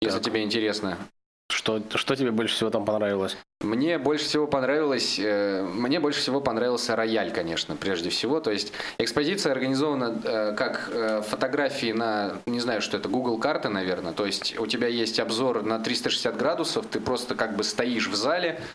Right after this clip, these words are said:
Speaker 1: э, приближаешь, э, там колёсиком крутишь, приближаешь, э, увеличиваешь картины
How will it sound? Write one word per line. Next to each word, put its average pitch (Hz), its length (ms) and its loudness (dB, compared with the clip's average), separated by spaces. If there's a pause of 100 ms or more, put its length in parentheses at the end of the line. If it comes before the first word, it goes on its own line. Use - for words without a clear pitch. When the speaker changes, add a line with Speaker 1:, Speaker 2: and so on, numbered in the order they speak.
(220)
Speaker 1:
э, 214 340 2
приближаешь, 123 880 0
э, 95 400 0
там 92 180 -2
колёсиком 110 520 0
крутишь, 107 420 -2
приближаешь, 104 800 0
э, 95 260 0 (800)
увеличиваешь 135 560 0
картины 147 520 0